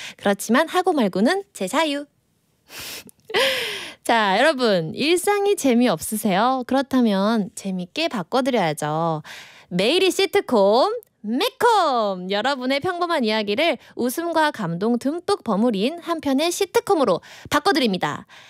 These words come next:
개그계의 최강자 박소영 씨, 만능 연기자 배우 최성민 씨와 함께합니다.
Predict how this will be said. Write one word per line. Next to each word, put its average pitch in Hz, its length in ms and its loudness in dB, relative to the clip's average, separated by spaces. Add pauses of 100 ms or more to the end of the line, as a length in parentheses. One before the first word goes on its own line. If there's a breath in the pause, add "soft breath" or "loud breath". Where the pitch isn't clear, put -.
(140 loud breath)
개그계의 302 580 2
최강자 277 580 0 (260 loud breath)
박소영 320 460 2
씨, 240 400 0 (200 loud breath)
만능 240 460 4
연기자 220 560 2
배우 196 300 0
최성민 415 460 2
씨와 269 340 2
함께합니다. 185 720 -2